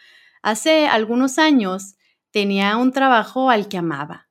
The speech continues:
Era un trabajo que me gustaba tanto que pasaba ahí la mayor parte del día y no lo sentía. Me involucraba en todo proyecto posible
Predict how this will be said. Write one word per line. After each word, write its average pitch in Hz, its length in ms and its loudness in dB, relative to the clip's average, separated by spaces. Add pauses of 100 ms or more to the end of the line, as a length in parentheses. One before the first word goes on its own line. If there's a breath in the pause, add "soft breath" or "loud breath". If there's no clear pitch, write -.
Era 196 180 -6
un 226 80 -4
trabajo 254 380 2
que 262 160 0
me 208 120 -2
gustaba 214 420 -2
tanto 254 320 0
que 269 120 -2
pasaba 226 680 2
ahí 262 580 -4 (460)
la 208 260 0
mayor 208 500 0
parte 269 240 2
del 277 200 0
día 254 440 0
y 233 140 -4
no 220 260 0
lo 269 140 -2
sentía. 202 580 -4
Me 202 120 -4
involucraba 202 560 -2
en 254 160 -2
todo 269 220 2
proyecto 233 480 -4
posible 220 560 -4